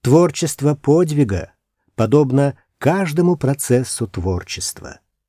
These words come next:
Углубляя форму, даём вековой кристалл. Чутьё совершенства подымает дух творческих проявлений. Христос, будучи реалистом, пожелал,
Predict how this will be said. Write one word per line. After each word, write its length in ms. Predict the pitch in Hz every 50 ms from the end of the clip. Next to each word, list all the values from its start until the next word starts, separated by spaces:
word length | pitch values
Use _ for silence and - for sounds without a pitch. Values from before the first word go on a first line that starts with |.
| _ _ _ _ _ _ _ _ -
Углубляя 960 | 139 135 113 107 120 120 117 101 101 107 110 127 151 175 185 185 175 170 156
форму, 760 | - - - 110 120 135 139 143 131 131 135 135 135 135 - _ _ _ _ _ _ _ -
даём 760 | 101 90 113 104 95 92 104 123 151 170 185 190 190 175 - _ _ _ _ _ _ _
вековой 920 | - 80 80 117 127 - - 123 123 104 95 107 117 123 120 113 107 98 _
кристалл. 720 | - - 95 90 - - - - 78 69 69 - - _ _ _ _ _ _ _ _ _ _ _ _ _ _ _ _ _ _ _ _ _ _ _ _ _ _ _ _ _ _ _
Чутьё 480 | - - 135 131 - - 113 127 151 147
совершенства 920 | - - - 139 135 147 139 - - 147 147 135 131 - - - 117 123
подымает 680 | - 131 120 127 117 123 139 135 131 127 127 113 101 95
дух 260 | 113 135 135 - -
творческих 800 | - - 107 107 117 123 107 - - - - - - - - -
проявлений. 960 | - - 117 113 113 113 104 110 110 113 107 101 92 76 73 - - - _ - - - - -
Христос, 720 | - - 127 120 120 - - - - 165 170 151 131 101 98
будучи 500 | 90 92 123 139 110 104 101 - - 110
реалистом, 680 | 104 113 113 123 131 135 131 117 - - - - 92
пожелал, 720 | - - 123 117 104 123 131 139 151 156 151 131 98 85